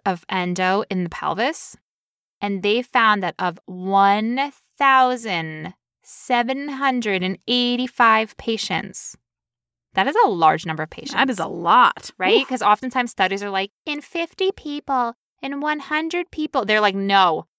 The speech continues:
Speaker 1: in one thousand seven hundred and eighty-five patients with endometriosis." Are you ready, Brittany?
Speaker 2: I am, Amy.
Speaker 1: Only nineteen of those patients had ovarian endometriosis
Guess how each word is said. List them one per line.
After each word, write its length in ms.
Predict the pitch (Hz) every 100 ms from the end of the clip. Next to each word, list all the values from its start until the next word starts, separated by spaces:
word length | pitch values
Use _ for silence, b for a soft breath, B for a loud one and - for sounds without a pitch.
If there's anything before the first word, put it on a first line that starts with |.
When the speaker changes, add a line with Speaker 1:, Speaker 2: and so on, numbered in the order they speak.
| -
Speaker 1:
in 220 | 196 190
one 400 | 202 247 330 392
thousand 500 | 311 277 269 269 269
seven 380 | - 247 277 320
hundred 340 | 285 240 233
and 140 | 196 -
eighty-five 880 | 240 269 294 - 254 240 233 247 -
patients 640 | - 240 - 269 320 - -
with 140 | 226 -
endometriosis." 1040 | 190 247 285 - 262 196 - 165 165 - - _ _ _ _ _ _ _ _ -
Are 120 | 175
you 180 | 180 226
ready, 260 | 214 160 151
Brittany? 480 | 165 180 165 156 - -
Speaker 2:
I 160 | 233 226
am, 260 | 233 214 180
Amy. 320 | 180 175 170 _
Speaker 1:
Only 460 | 247 240 254 277 294
nineteen 1500 | 277 262 247 247 277 - _ - 311 285 254 196 175 180 185 _ _ _ _ _ _ _ -
of 180 | 190
those 280 | 196 208 247
patients 640 | - 233 208 202 185 - -
had 520 | _ - 247 214 180 - _ -
ovarian 800 | 208 196 202 208 214 233 254 262 _ -
endometriosis 800 | 214 208 202 - 190 180 -